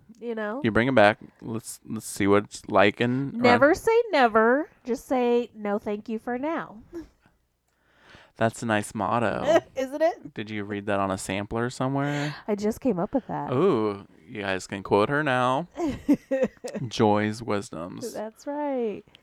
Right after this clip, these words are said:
Speaker 2: Um. So, you got Freddy Krueger.
Speaker 1: Mm-hmm.
Speaker 2: I feel Michael Myers is a little more straightforward of a discussion.
Speaker 1: Yeah.
Speaker 2: He's human.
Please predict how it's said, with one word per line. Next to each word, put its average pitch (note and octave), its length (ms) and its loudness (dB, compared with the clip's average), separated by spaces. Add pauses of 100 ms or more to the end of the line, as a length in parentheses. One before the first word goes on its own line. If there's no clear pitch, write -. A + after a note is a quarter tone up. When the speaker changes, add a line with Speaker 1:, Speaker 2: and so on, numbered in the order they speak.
Speaker 2:
Um. G#2+ 480 4 (2500)
So, G2+ 400 4
you - 840 -20
got F3+ 160 -2
Freddy B2 180 2
Krueger. - 320 -10 (260)
Speaker 1:
Mm-hmm. G#3 420 -8 (920)
Speaker 2:
I C#3 60 -6
feel D#3+ 180 2
Michael C3 240 0
Myers E2+ 380 -4
is - 80 -16
a - 20 -14
little A2 320 -10
more G#2 160 -8
straightforward A#1 720 -6
of A#1 120 -12
a A1+ 100 -8
discussion. - 640 -10 (400)
Speaker 1:
Yeah. E3+ 240 -8 (100)
Speaker 2:
He's C3 140 -2
human. G#2+ 500 0